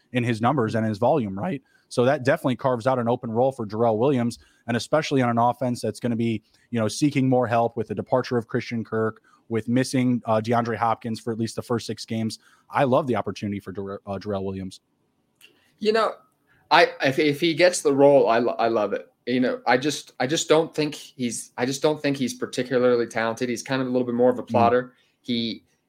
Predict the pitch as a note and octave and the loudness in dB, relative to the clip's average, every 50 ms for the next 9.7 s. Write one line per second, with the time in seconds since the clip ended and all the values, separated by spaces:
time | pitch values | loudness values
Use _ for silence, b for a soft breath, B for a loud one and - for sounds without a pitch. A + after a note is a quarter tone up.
0 | _ - B2+ B2 B2+ C#3+ D3 D3 C#3+ C#3 C#3 C#3+ C#3 B2+ A2+ A#2 A2+ A2+ - - | _ -6 -4 -2 4 4 6 6 6 4 2 2 2 4 4 2 2 2 0 -2
1 | A#2 A#2+ - - A2+ B2 B2 - B2 C3 C#3 C#3+ C#3 C#3 D3 D3 C3+ B2+ B2 C3 | -6 -6 -4 -2 -2 -2 -2 -2 -2 0 2 0 0 2 2 4 4 4 4 2
2 | C3 B2+ B2 - B2 B2+ B2 B2 B2 B2 B2 B2 A#2+ A#2 B2 A#2+ A2+ A#2 A#2 A#2+ | 0 0 0 -2 0 2 4 4 4 2 2 2 2 4 4 2 2 2 0 0
3 | A#2+ A#2 A#2+ A#2+ A#2+ B2 B2 - A2+ G#2+ G#2+ - C3+ C3+ C3 - B2+ B2+ B2 B2 | -2 -2 0 0 0 0 -2 -2 -4 -6 -4 -4 -4 -4 -2 -2 -2 0 0 0
4 | A#2+ A#2 - A#2+ A#2 - - - - A#2+ A#2 - B2+ B2 A#2+ - _ _ _ _ | -2 -2 -6 -8 -8 -6 -4 -4 -2 -4 -4 -4 -4 -6 -6 -8 _ _ _ _
5 | A2+ A#2+ B2 B2 B2 B2+ B2 - B2+ B2+ B2 A#2+ A2+ G#2 A2+ A2+ A#2 A#2+ A2+ A#2 | -2 0 2 2 2 0 -2 0 0 0 0 0 -2 -2 -2 -2 -2 -2 0 0
6 | A#2 A#2 A#2 A2+ - - A2 A2 - - A#2+ A2+ A2+ A#2 - A#2+ A2 G#2+ A2 A2+ | 0 0 -2 -4 -12 -16 -16 -14 -6 -2 0 0 0 0 0 -2 -2 -2 -2 -4
7 | A#2 A#2+ A2+ B2 A#2+ B2 - - B2+ A#2+ B2 B2+ B2 B2 B2+ B2 B2 B2 B2+ - | -4 -4 -2 -2 -2 -4 -4 -4 -4 -2 0 0 0 0 -2 -2 -2 -2 -4 -6
8 | C#3 C3+ C3+ - _ b b b b b b b b D#3+ - F#4 - G3 - - | -6 -6 -6 -6 _ b b b b b b b b -12 -8 -4 0 0 0 0
9 | - G#3+ F#3 F3+ G#3+ G3+ G3+ F3+ - D#3 C#3+ C3 A#2+ C3+ | -2 -2 0 0 2 2 0 0 0 0 0 0 0 -2